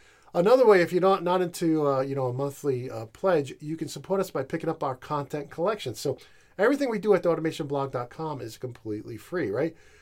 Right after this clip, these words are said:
And, uh, one of the ways you can support us there is picking up our content collections. Now, we have two ebooks.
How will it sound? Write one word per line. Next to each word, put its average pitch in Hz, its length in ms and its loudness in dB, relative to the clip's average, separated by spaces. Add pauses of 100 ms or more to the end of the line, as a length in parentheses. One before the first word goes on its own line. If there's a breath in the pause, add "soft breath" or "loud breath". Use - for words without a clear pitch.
(340 soft breath)
And, 139 400 2
uh, 127 220 -8
one 147 220 -2
of 185 60 2
the 170 80 2
ways 151 280 0
you 139 60 -6
can 131 100 -10
support 147 340 -6
us 127 120 -10
there 175 260 -2
is 113 140 -10
picking 127 260 -12
up 127 100 -12
our 127 140 -8
content 117 560 -10
collections. 160 500 -8
Now, 123 140 -4
we 120 80 -2
have 123 140 -6
two 160 100 -6
ebooks. 180 480 -4